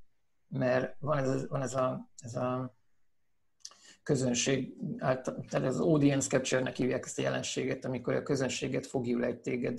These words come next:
ö, legalábbis pszi-, pszichésen, mert pontosan tudod, hogy mit akarnak hallani, hogy mire kapod a sok lájkot, és azért elkezdesz már olyanokat tweetelni, ami,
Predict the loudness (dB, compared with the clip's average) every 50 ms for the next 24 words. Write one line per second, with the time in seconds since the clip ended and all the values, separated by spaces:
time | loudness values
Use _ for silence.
0 | -6 -10 -8 -6 -4 -4 -4 -4 -6 -8 -12 -14 -16 -10 -6 -4 -2 0 0 0
1 | 0 -2 -4 -4 -6 -4 -2 0 0 0 -2 -4 -4 -2 0 2 2 2 0 -2
2 | -2 -2 -2 -2 -2 -2 -2 -2 -2 0 -2 -2 -2 0 0 -2 0 -2 -2 0
3 | 0 0 -2 -4 -2 -2 -2 -2 -2 -4 -4 -2 -2 0 2 2 0 0 0 0
4 | 2 2 2 2 2 0 -4 -4 -6 -8 -6 -4 -4 -4 -2 -2 0 0 0 2
5 | 2 0 0 0 -2 0 0 2 4 4 4 4 4 2 -2 -2 -2 -4 -6 -4
6 | -2 -2 0 2 2 2 0 0 -2 -2 -4 -6 -6 -6 -12 -20 -16 -10 -8 -6
7 | -6 -4 -4 -4 -2 -2 -2 -4 -4 -4 -6 -6 -8 -8